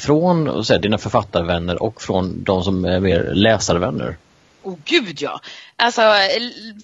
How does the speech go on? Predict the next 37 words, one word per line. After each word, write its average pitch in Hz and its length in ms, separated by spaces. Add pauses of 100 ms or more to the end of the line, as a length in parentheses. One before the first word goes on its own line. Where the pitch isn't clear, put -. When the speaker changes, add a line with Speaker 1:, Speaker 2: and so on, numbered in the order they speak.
Speaker 2:
författarvänner 277 840
vågar 180 320
ju 170 60
ta 190 160
i 160 180
med 165 240
storsläggan 262 880
och 180 300
de 165 280
vågar 165 240
vara 160 140
konkreta 233 1000
och 165 340 (240)
bara, 165 120
"Det 165 60
här 226 340
håller 240 380
inte", 147 520
och 139 360 (320)
du 190 120
vet, 143 180 (120)
skriva 185 400
om, 180 160
gör 170 120
rätt. - 440 (1200)
Sen 262 180
är 381 160
ju 330 60
all 330 320
feedback 180 460
sådär 156 300
ett 147 200 (200)
pussel 151 400
att 151 120
man 147 100
måste 147 200
välja 143 520